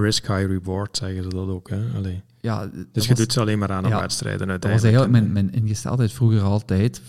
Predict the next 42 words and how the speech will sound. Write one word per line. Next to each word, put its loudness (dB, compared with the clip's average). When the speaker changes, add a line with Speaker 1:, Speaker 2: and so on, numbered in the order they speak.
Speaker 2:
Hoe 6
ik 4
mij 6
na 6
die 8
marathon 6
voel, 8
maakt 6
me 0
echt -4
niet 4
uit. 2
Het -14
is -4
die 0
Speaker 1:
Die 0
marathon 0
telt. -6
Speaker 2:
drie 6
uur 8
en 2
dertig 0
of 4
Speaker 1:
Ja. 2
Speaker 2:
drie 4
uur 8
en 6
veertig 0
of 4
Speaker 1:
En -4
Speaker 2:
drie -2
Speaker 1:
daarna 4
Speaker 2:
uur. 4
Speaker 1:
neemt 2
je -4
toch -2
je 0
tijd -4
om -2
te -8
herstellen. -4
Speaker 2:
Voilà, -4